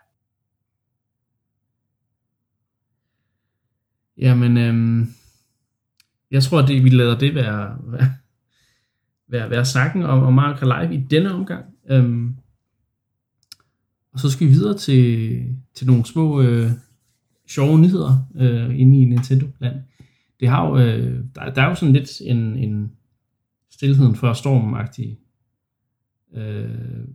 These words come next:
eller det kan man, det, det vil jeg nærmest ikke engang sige. Jeg vil nærmest sige, at det er som om, at efter vi har haft nærmest en måned, hvor der bare kom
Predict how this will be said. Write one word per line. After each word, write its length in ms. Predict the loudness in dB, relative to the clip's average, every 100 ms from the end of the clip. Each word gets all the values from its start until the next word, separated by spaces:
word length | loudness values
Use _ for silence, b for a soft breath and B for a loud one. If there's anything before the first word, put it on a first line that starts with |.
| -20
eller 180 | -14 -8 -6
det 80 | -2
kan 60 | 2
man, 220 | 0 -2
det, 100 | -12
det 220 | -12 -8 -2
vil 100 | 0
jeg 80 |
nærmest 220 | 2 0 -2
ikke 100 | -4
engang 120 | -2
sige. 120 | 2
Jeg 60 | 2
vil 40 |
nærmest 200 | 2 -2
sige, 340 | 0 0 0 -8 _ _ -14
at 240 | -14 -8
det 60 | 0
er 40 |
som 140 | 4
om, 160 | 4 4
at 320 | -6 -8 -14 _ _ _
efter 240 | -14 -6 0
vi 80 | 0
har 80 |
haft 340 | 2 -2 -4 -4
nærmest 260 | 0 4
en 160 | 4 6
måned, 340 | 6 8 8
hvor 120 | 4 0
der 140 | -6
bare 240 | -4 -6 -4
kom 260 | -6 -8